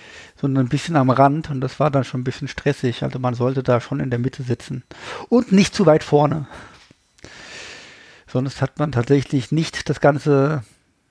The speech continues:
die ganze Leinwand im Blickfeld. Aber, ja, ist auch noch ein imax. Soundgedöns und Pipapo war schon alles sehr geil. Hat auch nur siebzehn Euro gekostet, die Karte.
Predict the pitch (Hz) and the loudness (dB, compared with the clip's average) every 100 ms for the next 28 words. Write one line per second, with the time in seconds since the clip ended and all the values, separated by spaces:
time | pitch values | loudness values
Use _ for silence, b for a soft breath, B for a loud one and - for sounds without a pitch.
0 | _ _ _ _ - - - 123 131 120 | _ _ _ _ -14 -12 -4 0 0 0
1 | 123 127 131 123 117 143 - - 151 147 | 2 2 2 -2 -4 -6 -6 -6 -8 -10
2 | - _ _ _ _ _ _ _ - B | -18 _ _ _ _ _ _ _ -18 B
3 | B B B - 131 139 190 220 _ - | B B B -2 4 6 4 0 _ -10
4 | 143 - 208 151 143 135 120 139 151 165 | -10 -10 -8 -2 0 0 -2 2 4 4
5 | 190 - - - _ _ _ _ _ _ | 2 0 -14 -18 _ _ _ _ _ _
6 | _ - - - 139 135 160 156 143 147 | _ -20 -20 -2 0 2 0 -4 -2 -2
7 | 147 135 147 147 135 151 156 147 123 151 | -2 -2 -2 -2 0 2 4 4 2 0
8 | 143 143 127 120 127 135 175 190 _ B | 0 2 2 4 6 6 4 0 _ B
9 | B B B B B B B - 226 - | B B B B B B B 0 0 0
10 | 185 139 185 170 208 - 170 160 170 170 | 0 2 4 4 2 0 0 2 4 4
11 | 139 170 - 135 - 127 - - 151 - | 2 -2 -4 -4 -4 -12 -10 -6 -6 -4
12 | 180 | -6